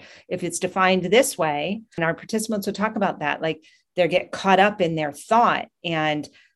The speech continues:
they doubt themselves and they had a slip up or a setback, or I, you know, I ate for a whole week and I was on vacation, all the things I, I know I shouldn't eat and I didn't exercise, and the whirlwind just starts.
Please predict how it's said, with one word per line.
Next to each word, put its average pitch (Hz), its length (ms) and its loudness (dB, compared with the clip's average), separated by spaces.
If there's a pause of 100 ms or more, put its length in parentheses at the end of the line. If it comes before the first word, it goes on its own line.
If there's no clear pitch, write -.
(220)
they 165 200 2
doubt 214 420 4
themselves 160 680 0
and 151 220 -2
they 151 140 0
had 160 200 -2
a 160 60 0
slip 226 460 0
up 165 180 2
or 151 120 -4
a 147 80 -6
setback, 202 680 0
or 151 120 -2
I, 151 140 2
you 151 220 -6
know, 156 80 -2
I 151 180 -4
ate 214 260 -2
for 202 100 0
a 190 60 2
whole 190 180 0
week 226 240 -2
and 185 100 0
I 180 40 -2
was 175 120 -6
on 160 100 -6
vacation, 185 640 -6
all 180 220 0
the 208 100 -4
things 208 300 -4
I, 190 260 -2
I 180 80 -6
know 202 260 0
I 202 80 2
shouldn't 185 460 -8
eat 226 240 2
and 170 140 -2
I 151 80 -4
didn't 165 320 -10
exercise, 190 680 -6
and 160 100 -6
the 156 60 -6
whirlwind 180 560 -2
just 165 260 -8
starts. 233 640 -2